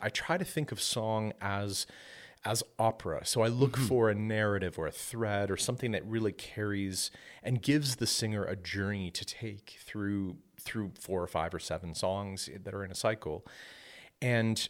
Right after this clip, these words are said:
Speaker 1: um, and, and then with opera, it's, it's very similar. So what are the characters' journeys? What are the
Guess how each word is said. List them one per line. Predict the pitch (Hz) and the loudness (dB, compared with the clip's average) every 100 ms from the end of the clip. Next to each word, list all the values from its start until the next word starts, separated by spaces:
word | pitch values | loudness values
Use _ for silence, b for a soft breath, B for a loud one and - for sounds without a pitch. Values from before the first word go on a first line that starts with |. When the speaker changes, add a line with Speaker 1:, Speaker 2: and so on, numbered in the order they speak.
| - | -4
Speaker 1:
um, | 107 101 - | -2 -2 2
and, | 139 | 2
and | 131 123 | 4 4
then | 120 120 | 4 2
with | 113 | 2
opera, | - 135 - 123 | 2 2 4 4
it's, | 107 - - | 4 2 2
it's | - - - | 0 -2 0
very | 113 113 | 4 4
similar. | - 104 73 - | 4 0 -4 -6
So | - 95 92 90 | -4 -4 -4 -4
what | 104 110 | 0 0
are | 113 | 0
the | 113 | -2
characters' | - 101 - 87 | -4 -4 -4 -6
journeys? | - 135 135 127 107 | -4 -2 -2 -2 -2
What | 92 95 | -2 -2
are | 98 | -2
the | 92 90 87 | -4 -4 -6